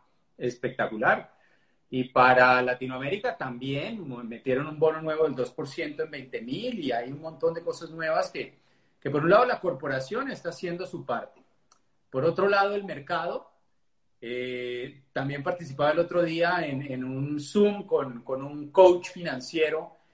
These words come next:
y me preguntaban que, qué visión tenía de la economía, que dónde era donde más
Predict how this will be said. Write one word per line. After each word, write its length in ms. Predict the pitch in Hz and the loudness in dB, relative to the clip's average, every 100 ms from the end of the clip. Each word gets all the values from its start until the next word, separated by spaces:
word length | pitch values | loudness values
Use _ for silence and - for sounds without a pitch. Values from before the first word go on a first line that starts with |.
| _ _ _ | _ _ _
y 180 | - 139 | -4 0
me 160 | 139 131 | 2 2
preguntaban 760 | 139 131 131 131 143 151 165 | 2 2 2 4 6 6 2
que, 360 | - 160 139 127 | -2 -2 -2 -4
qué 120 | 139 | -6
visión 400 | 143 147 170 160 | -6 -6 -6 -4
tenía 380 | 160 156 156 160 | -6 -6 -4 -2
de 100 | 156 | -2
la 80 | 135 | -4
economía, 540 | - 123 139 147 117 | -4 -8 -4 -4 -6
que 100 | - | -6
dónde 380 | 139 151 175 175 | -4 -2 2 2
era 160 | 165 175 | 4 0
donde 320 | 165 147 127 | 0 -6 -12
más 500 | 131 139 175 180 202 | -10 -6 -4 -6 -10